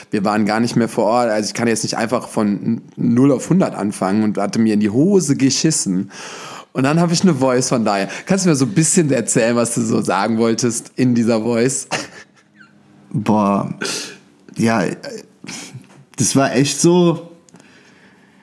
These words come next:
Speaker 2: ich hab nur irgendwelche Gründe gehört, so, aber eigentlich, du, du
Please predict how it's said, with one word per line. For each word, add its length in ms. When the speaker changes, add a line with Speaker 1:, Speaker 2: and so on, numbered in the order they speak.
Speaker 2:
ich 60
hab 60
nur 220
irgendwelche 400
Gründe 340
gehört, 460
so, 180
aber 260
eigentlich, 600
du, 120
du 220